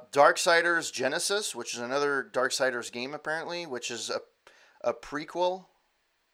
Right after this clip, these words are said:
with, uh, The Last, uh, Horseman, uh, which is coming out, I don't know when actually. I think it's coming out later this year. Destiny two, Destroy All Humans, Tom Clancy's The Division two,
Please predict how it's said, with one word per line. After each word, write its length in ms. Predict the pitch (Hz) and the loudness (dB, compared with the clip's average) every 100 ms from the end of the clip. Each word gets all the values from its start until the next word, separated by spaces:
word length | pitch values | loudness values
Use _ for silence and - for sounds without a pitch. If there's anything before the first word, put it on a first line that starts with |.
| _ _ | _ _
with, 360 | - 113 113 113 | -12 -12 -10 -6
uh, 100 | 110 | -6
The 140 | 113 | -6
Last, 500 | 113 120 123 - - - - | 2 4 4 2 -8 -12 -4
uh, 460 | 107 107 104 104 - _ _ | -2 -2 -2 -6 -10 _ _
Horseman, 540 | - 131 135 160 175 _ _ - - - - _ _ | -4 -4 -4 -10 -14 _ _ -20 -20 -20 -20 _ _
uh, 480 | - 107 110 113 113 | 0 4 4 4 4
which 240 | 113 120 120 | 2 -4 -8
is 80 | |
coming 320 | - 151 151 139 | -6 -6 -2 0
out, 340 | 151 147 139 | 0 0 -2
I 80 | 120 | -4
don't 120 | 147 | -4
know 100 | 151 | -4
when 260 | 123 131 117 | -4 -4 -6
actually. 360 | - 85 85 - _ - | -10 -12 -12 -16 _ -18
I 40 | |
think 180 | - 143 | -12 -10
it's 100 | 156 | -8
coming 200 | 139 135 | -4 -2
out 120 | 131 | -2
later 220 | 117 127 | -2 -4
this 240 | 110 107 117 | -4 -6 -8
year. 240 | 107 104 _ _ _ _ _ _ - _ _ _ - | -10 -12 _ _ _ _ _ _ -20 _ _ _ 2
Destiny 460 | 156 170 180 151 | 4 4 -4 -6
two, 480 | - 190 190 196 202 | -4 0 2 2 -2
Destroy 480 | 202 127 151 170 165 | -6 -8 0 2 6
All 160 | 127 120 | 6 4
Humans, 880 | 117 175 175 170 170 170 156 - - _ _ _ _ _ _ _ _ _ _ _ _ _ _ _ | 0 -4 -2 -4 -6 -10 -10 -10 -12 _ _ _ _ _ _ _ _ _ _ _ _ _ _ _
Tom 200 | - 165 | 2 2
Clancy's 560 | 156 160 156 - 147 123 | 4 2 2 0 -6 -10
The 80 | 110 | -10
Division 440 | 117 131 123 113 | -4 -4 -4 -8
two, 560 | - 156 156 156 156 | -6 -4 -4 -6 -10